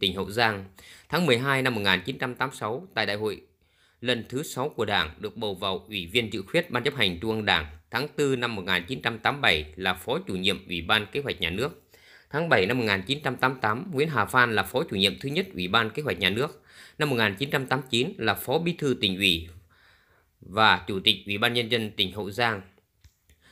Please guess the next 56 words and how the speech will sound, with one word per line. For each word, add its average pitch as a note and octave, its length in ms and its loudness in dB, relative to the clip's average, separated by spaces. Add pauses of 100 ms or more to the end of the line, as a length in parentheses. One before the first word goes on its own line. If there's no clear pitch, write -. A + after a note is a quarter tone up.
(140)
Tháng D3+ 200 4
tư D3+ 140 6
năm C#3 120 4
một B2 60 0
nghìn G2+ 200 2
chín D3 160 -6
trăm C3+ 140 -2
chín D#3 220 -2
mươi, C3+ 240 6
tại A2 100 6
Hội A2 180 0
nghị G#2 220 -2
Trung C3+ 120 0
ương A#2 180 2
tám, G#2+ 380 -2 (120)
khóa B2+ 140 2
sáu A#2+ 400 0
của A2 80 4
Đảng, F2 380 2
được G2+ 160 -6
bầu G#2 220 0
là F#2+ 100 2
Ủy F#2+ 220 -4
viên A2 220 -2
Ban A2+ 100 -2
Chấp B2 140 -2
hành F#2 220 -2
Trung A#2 100 -2
ương A2+ 140 -4
Đảng, E2+ 320 2
đại F#2+ 160 -4
biểu F#2 240 -4
Quốc D3+ 160 -4
hội G#2 160 -2 (120)
khóa A#2 100 0
tám. G#2+ 380 0 (380)
Tháng C#3+ 220 -2
sáu C3 260 2
năm E3+ 100 2
một C3 60 0
nghìn G2+ 220 -2
chín C3 160 -6
trăm C3+ 120 -2
chín D3 160 -2
mươi D#3+ 80 -2
mốt, F3+ 120 0 (280)
tại G#2+ 240 6
Đại A2+ 140 2
hội A2+ 220 -2 (420)
lần A2+ 340 0
thứ C#3 160 -4
bảy C3 240 4
của G2 200 -2
Đảng, F#2+ 280 2 (160)
được A2 220 -8
bầu G2 420 -2